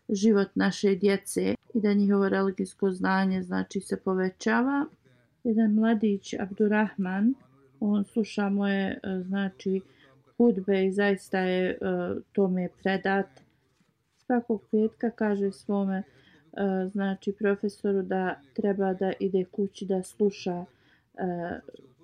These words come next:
hudbu. On uvijek kaže svojim profesorima: „Ja mogu napustiti školu, ali ne mogu da napustim, e, da slušam hudbu.” Ovo je, znači, e,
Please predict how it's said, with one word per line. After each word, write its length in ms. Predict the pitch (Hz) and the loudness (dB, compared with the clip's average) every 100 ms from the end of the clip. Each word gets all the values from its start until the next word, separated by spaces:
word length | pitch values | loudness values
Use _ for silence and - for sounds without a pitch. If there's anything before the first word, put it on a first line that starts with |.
| - | -2
hudbu. 460 | 196 180 185 233 247 - _ _ _ _ _ _ - | 2 2 0 0 0 -4 _ _ _ _ _ _ -6
On 180 | 220 208 | 0 2
uvijek 300 | 214 214 208 | 4 2 0
kaže 380 | 214 208 196 196 | -2 -2 -2 -4
svojim 420 | - 208 202 196 | -4 -2 -2 -2
profesorima: 760 | - 202 196 - 202 196 190 185 | -2 -4 -4 -4 -4 -2 -4 -4
„Ja 260 | 185 190 | -2 -2
mogu 280 | 180 190 202 | -4 -4 -4
napustiti 560 | 190 190 - _ _ 208 | -4 -6 -8 _ _ -8
školu, 640 | - - 202 208 214 196 | -8 0 4 4 2 -2
ali 180 | 185 185 | -4 -8
ne 120 | 180 | -6
mogu 280 | 185 185 190 | -6 -6 -6
da 180 | 196 185 | -6 -6
napustim, 680 | 185 180 - - - 180 190 _ _ _ 127 127 135 | -4 -6 -10 -10 -6 -6 -8 _ _ _ _ _ -8
e, 340 | 175 165 143 - 175 175 - | -6 -4 -6 -8 -10 -10 -6
da 100 | 180 | -6
slušam 560 | - 190 - 175 165 | -4 -4 -4 -6 -4
hudbu.” 420 | 180 165 - 147 139 _ _ _ | -4 -4 -4 -10 -10 _ _ _
Ovo 260 | 185 190 185 | -4 0 -2
je, 80 | 175 | -2
znači, 640 | 190 190 185 - 185 180 - | -4 -4 -4 -2 -2 -2 -6
e, 600 | 185 185 180 175 170 175 | -8 -6 -6 -8 -10 -10